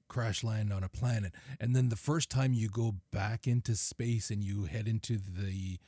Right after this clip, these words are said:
the main ship, kinda, that's the main, I played it as Star Fox as well, just 'cause it had the extra stuff.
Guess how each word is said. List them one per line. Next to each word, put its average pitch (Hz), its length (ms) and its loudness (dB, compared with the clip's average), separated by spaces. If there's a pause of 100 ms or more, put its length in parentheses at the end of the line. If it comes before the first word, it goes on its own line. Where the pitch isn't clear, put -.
(220)
the 104 80 0
main 107 480 2
ship, - 340 -4
kinda, 107 300 0
that's - 340 -6 (120)
the - 80 -2
main, 104 300 0 (460)
I 143 80 8
played 147 240 8
it 123 180 4
as 110 200 2
Star 107 200 2
Fox 110 300 2
as 107 140 0
well, 101 160 -2
just 104 180 -2
'cause 104 140 2
it 95 60 2
had 101 160 0
the 95 140 -2
extra 95 240 -2
stuff. 101 380 -2